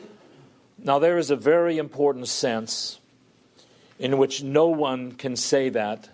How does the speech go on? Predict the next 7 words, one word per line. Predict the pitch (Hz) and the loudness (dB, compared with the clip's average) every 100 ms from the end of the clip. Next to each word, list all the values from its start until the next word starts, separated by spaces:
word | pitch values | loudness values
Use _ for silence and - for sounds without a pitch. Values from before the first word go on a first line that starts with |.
| _ | _
sense. | - - 143 117 92 - - - - - _ _ _ _ _ _ _ _ _ _ _ - | -6 -2 0 -2 -4 -8 -6 -4 -8 -12 _ _ _ _ _ _ _ _ _ _ _ 2
I | 165 | 2
can't | 196 214 156 127 | 4 0 -2 -4
say | - 110 | -4 -4
that | 98 92 - | -4 -10 -14
to | 101 | -18
you. | 92 101 139 | -12 -10 -10